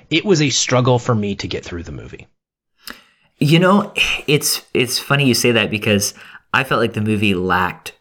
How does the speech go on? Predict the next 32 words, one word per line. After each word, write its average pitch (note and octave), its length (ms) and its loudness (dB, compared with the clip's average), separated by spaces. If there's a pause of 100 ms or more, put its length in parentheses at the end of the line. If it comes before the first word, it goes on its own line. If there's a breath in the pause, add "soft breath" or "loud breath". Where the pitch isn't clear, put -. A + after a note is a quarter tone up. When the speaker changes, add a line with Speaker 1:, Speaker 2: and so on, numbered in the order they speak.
(100)
Speaker 2:
purpose G#2 440 0
as D#2 200 -4
well. F#2 460 0 (300 loud breath)
And G#2+ 480 2 (200 loud breath)
Kevin D#3 260 2
and C3 100 2
I, A#2+ 160 2
we, A2 240 0
we G#2+ 160 0
talked A#2 320 0
about G#2 520 0 (180)
this A#2 180 2
movie. G#2+ 380 4
We G#2+ 140 2
were G2 120 2
anticipating A2+ 800 0
it A2 260 2 (280 loud breath)
in G#2 180 2
episode G#2+ 600 2
two D#3+ 260 4
forty-six. B2 1040 2 (380)
It - 60 -20
feels C3+ 280 4
like B2+ 220 2
years A2+ 300 4
ago, C#3+ 280 4
but C3 140 4
it G2+ 40 4
was A#2 180 2
really C3 320 4
in G#2 180 4
May. A2 420 2